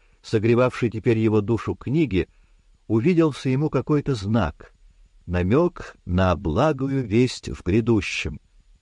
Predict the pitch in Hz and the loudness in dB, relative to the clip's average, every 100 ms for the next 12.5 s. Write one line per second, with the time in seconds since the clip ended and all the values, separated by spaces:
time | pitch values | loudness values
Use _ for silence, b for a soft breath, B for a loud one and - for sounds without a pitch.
0 | _ _ - 80 95 90 87 - 92 98 | _ _ -4 0 2 2 0 0 0 0
1 | 101 92 82 151 - - 98 76 - _ | 0 -2 2 2 0 -2 -2 -2 -8 _
2 | _ _ _ - 82 90 90 113 113 107 | _ _ _ -6 -2 0 2 4 4 0
3 | 98 113 - 117 - - 104 92 113 98 | -2 -2 0 -2 -2 -2 -2 0 0 0
4 | 110 80 113 160 127 135 113 80 - _ | -2 0 0 0 -2 0 2 0 -4 _
5 | _ 87 90 85 107 135 131 131 - 104 | _ -2 0 2 2 0 -2 -4 0 0
6 | 104 165 - - 131 101 90 - _ - | 2 0 0 -6 -4 0 0 -2 _ -8
7 | 92 85 135 - 131 135 120 82 143 180 | -2 2 0 0 -2 0 0 2 2 2
8 | - 135 95 _ _ _ 113 110 - 101 | 0 -4 -4 _ _ _ -2 0 0 0
9 | 101 - 107 - 101 - - 107 82 92 | -2 -2 -8 -4 -4 -2 0 0 2 0
10 | 95 95 85 78 _ _ 92 - 92 90 | 2 0 0 -4 _ _ -6 -4 0 2
11 | 92 82 82 80 85 87 80 78 - 78 | 2 0 -2 0 0 0 0 -6 -8 -6
12 | 73 85 82 73 | -2 -2 -2 -6